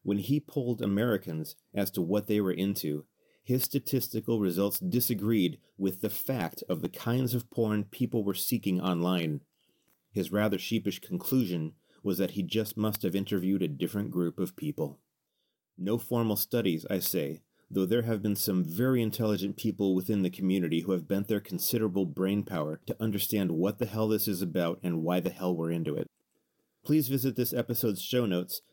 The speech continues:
to find a link to Mac for Black's nineteen ninety-six blog post, Introduction to Macrophilia by Samuel Ramses, M D, P H D. Doctor Ramses suggests that macrophilia manifests in childhood and is burdened with greater shame than many other fetishes.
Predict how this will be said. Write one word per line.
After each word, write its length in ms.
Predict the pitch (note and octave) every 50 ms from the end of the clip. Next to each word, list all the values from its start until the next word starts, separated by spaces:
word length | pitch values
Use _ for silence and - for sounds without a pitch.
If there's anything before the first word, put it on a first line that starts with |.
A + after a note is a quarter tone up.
| _ _ -
to 80 | A2+
find 320 | - - A#2+ A2+ A2+ G#2 G#2+
a 60 | G2+
link 380 | G2 G#2+ A2+ A2 A2 - - - -
to 100 | - G2+
Mac 320 | G2 G2 G#2 A2+ A#2+ -
for 140 | - B2 G2+
Black's 460 | F#2 G2+ G2+ G2+ G2 - - - -
nineteen 400 | G2 G#2 A2 A2 - A#2+ A2+ A2
ninety-six 480 | G#2+ A2 A2 G#2 G#2 - - G#2+ - -
blog 420 | - - G2+ G2 G#2 G#2+ G#2 -
post, 340 | G2+ F#2 F#2 F2+ - - - - _ _ _ _ _ _ -
Introduction 640 | B2+ C3 C3 - C3+ B2 B2+ A#2+ - - A#2+ G#2+
to 100 | - G#2
Macrophilia 840 | G2+ G2+ G2+ G2+ - G2 F#2 - - G#2+ G#2 G2 E2+ D#2 D#2+ E2 - - _ -
by 80 | G2 F#2
Samuel 580 | - - - A#2+ A2 G#2+ A2 G#2+ G#2 F#2+ F2+
Ramses, 580 | E2 F#2+ F#2+ G2 G2 F#2 F#2 E2+ D#2+ D#2 - - -
M 180 | G#2+ G#2+ G#2+
D, 240 | F#2+ F#2 F2+ F2 E2+
P 300 | - - - - F#2+ F2
H 180 | D#2+ - - -
D. 280 | - D#2+ D2+ D2+ - _ _ _ _ _ _ _ _ _ _ _ _ _ _ _ _
Doctor 300 | - A#2 A2+ A2+ - A2
Ramses 500 | G2+ A2 A2 A2 G#2+ F#2+ G2+ G2 F#2+ F2+
suggests 440 | - G#2 E2+ D#2 F#2+ F#2 F#2 - -
that 160 | - E2+ E2+
macrophilia 680 | G2+ G#2 G#2 - A2 F#2 - - A#2+ A#2+ A2 G#2 F#2+ F2+
manifests 600 | F2+ F#2+ G#2 A#2 A#2+ A#2 - B2+ A2 - - -
in 100 | G#2+ G2+
childhood 640 | - - B2 B2 B2 A#2 G#2+ E2+ F2 E2+ D#2+ D#2 - _ _ _ _ _ _ _
and 120 | G#2+ G#2+ G2+
is 100 | F#2 F2+
burdened 380 | D#2+ G#2+ G#2+ G#2+ G2 G#2 F#2
with 200 | F#2 F2+ E2+ -
greater 340 | - F#2 F#2+ G2+ G#2+ G#2+ A2+
shame 420 | - - - A2 G#2+ F#2+ E2 D#2+ D2+
than 200 | F2+ F2 F2 F2
many 260 | F2+ F#2+ G2 G2 -
other 220 | F#2+ G2 F#2+ F2+
fetishes. 640 | - - E2+ D2 D#2+ D#2 - - D2+ D#2+ - -